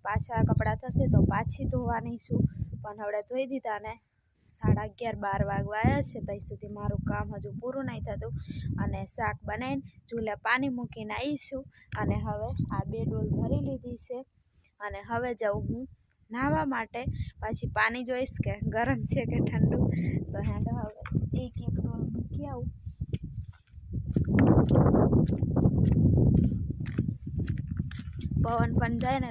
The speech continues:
તો ઠંડી ઠંડી લાગે છે, પણ તો એ નાહી લઈશ, કેમ કે બાર વાગવા આવ્યા છે ને, એટલે નાહી લેવું પડશે.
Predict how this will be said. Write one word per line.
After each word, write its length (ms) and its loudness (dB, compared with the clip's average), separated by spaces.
તો 80 0
ઠંડી 400 0
ઠંડી 340 -2
લાગે 380 2
છે, 160 4
પણ 220 4
તો 100 6
એ 140 4
નાહી 320 4
લઈશ, 220 4
કેમ 180 2
કે 100 -4
બાર 380 4
વાગવા 380 2
આવ્યા 180 6
છે 200 -4
ને, 160 -10
એટલે 240 -10
નાહી 240 -2
લેવું 380 -6
પડશે. 360 -4